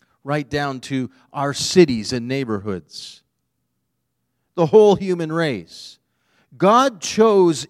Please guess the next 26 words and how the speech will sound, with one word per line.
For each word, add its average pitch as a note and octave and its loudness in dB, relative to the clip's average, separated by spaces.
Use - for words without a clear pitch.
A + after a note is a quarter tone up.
Israel F3 0
neither A3 -4
because F#3+ -4
of D3+ -6
their C#3+ -2
special D3+ -6
merits, B2+ -6
nor G#3 0
for F#3+ 0
their D#3+ -4
peculiar E3+ -4
advantage, D3 -4
but F#3+ -6
rather A#3+ 0
as F#3 -4
a F3+ 0
vehicle. E3 -2
Everybody F#3 -6
say E3+ -2
vehicle. B2 -8
They C4 4
were B3+ 0
to A3 -4
be F#3+ -6
His D3+ -4
vehicle B2+ -6